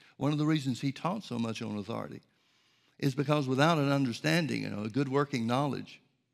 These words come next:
of the fact that God has given us authority on the earth, that he delivered that authority to mankind, never takes it back, never will take it back. Man is the one who has authority here on the earth.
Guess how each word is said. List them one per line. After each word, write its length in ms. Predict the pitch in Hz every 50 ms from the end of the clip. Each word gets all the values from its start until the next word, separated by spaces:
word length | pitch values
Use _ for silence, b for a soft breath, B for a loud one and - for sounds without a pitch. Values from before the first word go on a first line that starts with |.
| _ _ _ _ _ _ _ _ _ _ -
of 140 | 135 127 117
the 80 | 120
fact 280 | - 143 143 139 135 -
that 160 | 147 127 117
God 280 | 127 139 147 147 143 139
has 260 | 139 135 123 110 101
given 280 | 131 147 156 147 143
us 200 | 135 131 127 -
authority 420 | 127 117 - 135 131 131 123 120 123
on 120 | 117 113
the 100 | 113 123
earth, 220 | 139 143 117 - -
that 100 | 120 127
he 120 | 139 135
delivered 440 | 117 120 117 120 139 135 135 120 107
that 160 | 120 120 120
authority 360 | 110 - - 127 127 120 113 107
to 80 | 107 104
mankind, 560 | 110 110 110 107 107 - 127 127 131 - - - b b b b b b b b b b b _ _ -
never 260 | 120 131 147 143 143
takes 300 | - 156 147 143 - 156
it 140 | - 127 131
back, 360 | 127 110 110 123 - - -
never 220 | 127 127 135 139
will 260 | 131 131 151 160 165
take 240 | 147 - 139 120 -
it 160 | 123 - -
back. 280 | 110 107 98 98 98 - - _ _ _ _ _ _ _ _ _ _ -
Man 300 | 123 131 143 151 156 151
is 140 | 139 127
the 80 | - 135
one 160 | 131 135 135 135
who 140 | 135 135
has 260 | 127 135 131 127 120 120
authority 420 | 117 - 135 135 131 123 120 117
here 220 | 120 127 127 120
on 120 | 120 117 113
the 140 | 117 117 127
earth. 340 | 143 - - 117 - -